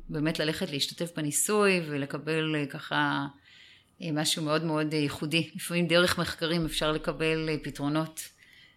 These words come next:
ש-, שהם מאוד ייחודיים. אנחנו גם ברמה של day two נותנים את הפתרון הזה, ואנחנו מעדיפים שאנשים ייגשו למחקר ולעודד את המחקר בראש ובראשונה, לא את המכירות, אלא את המחקר, זה יותר חשוב. אה, אז זה ג'ונסון אנד ג'ונסון.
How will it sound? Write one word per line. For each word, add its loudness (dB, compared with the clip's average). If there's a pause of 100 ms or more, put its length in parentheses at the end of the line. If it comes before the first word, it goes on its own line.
(120)
ש-, -2 (440)
שהם 0
מאוד 0
ייחודיים. 0 (500)
אנחנו 2
גם 10
ברמה 4
של 2
day 0
two 4
נותנים 4
את -6
הפתרון 0
הזה, 0
ואנחנו -4
מעדיפים 4
שאנשים -6
ייגשו -4
למחקר 4
ולעודד 2
את -4
המחקר 2
בראש -2
ובראשונה, -4
לא -6
את -10
המכירות, 0
אלא -2
את -4
המחקר, -4
זה -10
יותר -8
חשוב. -4 (280)
אה, 6
אז 6
זה 12
ג'ונסון 6
אנד 4
ג'ונסון. 0